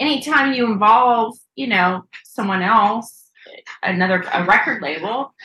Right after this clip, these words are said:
they have their ideas that they want to impress on whatever you're doing, even if it's not specifically onto the music, whether it's, you know, the image they wanna present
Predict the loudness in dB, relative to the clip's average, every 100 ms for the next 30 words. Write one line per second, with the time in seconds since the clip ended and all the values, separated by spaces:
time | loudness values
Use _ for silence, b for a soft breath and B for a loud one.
0 | B _ -2 2 2 2 2 2 2 0
1 | 0 0 0 -2 -4 -6 0 2 2 2
2 | 0 0 -4 -8 -6 -4 -4 -4 -6 -6
3 | -6 -4 -6 0 0 0 -2 -4 -4 -10
4 | -20 _ _ _ _ _ -2 2 4 2
5 | 2 0 -4 -2 -2 -4 -10 -16 _ -6
6 | 0 2 2 0 2 2 2 -2 -8 -8
7 | -6 -6 -4 -4 -2 -4 -8 -8 -4 -2
8 | 0 0 2 2 0 -10 -6 -4 -2 -2
9 | -4 -8 -14 -12 -8 -6 -6 -8 -16 _
10 | _ _ _ _ _ _ _ -4 2 4
11 | 4 2 2 2 4 2 -4 -2 2 4
12 | 2